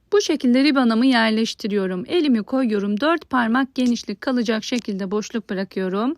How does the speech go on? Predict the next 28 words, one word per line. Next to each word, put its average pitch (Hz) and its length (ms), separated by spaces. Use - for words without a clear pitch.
Boyunu 262 460
bu 277 60
şekilde 311 360
ayarladım. 294 600
Enini 254 400
de 214 60
on 233 180
santim 190 440
yaptım. 196 400
Bu 415 100
da 415 60
yakamız. 285 640
Yakamızın 311 560
enini 202 480
beş 233 220
santim 311 460
yaptım. 302 420
Boyunu 277 400
ise 320 300
yaka 277 340
çevresi 233 640
çarpı 254 460
sıfır 262 360
nokta 220 260
yedi 220 260
ile 190 240
çarparak 240 600
buldum. 185 340